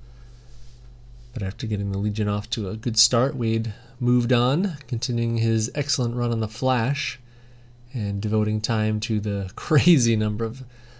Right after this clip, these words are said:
other titles he was writing at the time, including Impulse, Captain America, and a little prestige number called Kingdom Come. The Legion books were left in the capable hands of co-plotter and colorist Tom McCraw,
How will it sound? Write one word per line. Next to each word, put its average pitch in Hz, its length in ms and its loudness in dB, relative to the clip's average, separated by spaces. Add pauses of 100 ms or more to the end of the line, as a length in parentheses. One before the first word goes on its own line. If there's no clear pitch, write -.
(180)
other 139 180 4
titles 98 420 0
he 104 80 -2
was 101 140 -2
writing 98 220 -2
at 98 60 -6
the 104 60 -8
time, 95 300 -6
including 101 420 -6
Impulse, 117 840 -2 (800)
Captain 101 300 -6
America, 113 720 2 (1200)
and 208 80 -6
a 180 40 -2
little 151 180 0
prestige 135 600 2
number 117 260 2
called 107 400 0
Kingdom 113 380 2
Come. 98 340 0 (760)
The 175 80 -4
Legion 156 280 4
books 135 220 2
were 127 60 2
left 120 280 0
in 113 100 0
the 107 180 0
capable 113 460 -2
hands 110 300 0
of 101 200 -8
co-plotter 113 640 0
and 107 160 -2
colorist 110 520 -4
Tom 113 260 0
McCraw, 131 520 -2